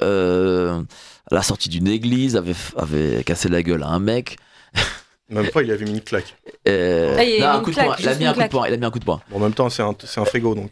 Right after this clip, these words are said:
Speaker 2: euh,
Speaker 1: Et,
Speaker 2: ça fait
Speaker 1: et,
Speaker 2: mal.
Speaker 1: euh, il s'était battu avec un gars et, euh, et donc du coup la, une vidéo était sortie et il m'avait appelé, il m'a dit oui, euh,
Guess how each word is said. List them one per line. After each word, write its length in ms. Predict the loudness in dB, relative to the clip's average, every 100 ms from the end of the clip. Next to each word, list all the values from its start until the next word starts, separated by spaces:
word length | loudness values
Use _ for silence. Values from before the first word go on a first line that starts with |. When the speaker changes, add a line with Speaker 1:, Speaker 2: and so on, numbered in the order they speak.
| 2
Speaker 2:
euh, 40 |
Speaker 1:
Et, 140 | 4 4
Speaker 2:
ça 60 | 2
fait 220 | 2 4
Speaker 1:
et, 20 |
Speaker 2:
mal. 140 | 4 4
Speaker 1:
euh, 560 | 4 4 4 2 2
il 60 | 0
s'était 220 | -2 0
battu 300 | 0 0 0
avec 220 | 2 2 0
un 140 | 0
gars 360 | 2 2 2 2
et, 280 | 2 2
euh, 260 | 2 2 2
et 80 | 2
donc 200 | 0 -2
du 100 | 0
coup 160 | 2
la, 140 | 2 2
une 260 | 0 -4
vidéo 260 | -2 0 0
était 160 | 0 0
sortie 600 | 0 -2 -4 -4 -4 -4 -6 -6 -8 -10 -12 -4
et 140 | 0 2
il 80 | 2
m'avait 240 | 0 0
appelé, 540 | 0 0 0 2 0 -4
il 40 |
m'a 60 | -6
dit 140 | -2
oui, 380 | 0 0 0 2
euh, 320 | 2 0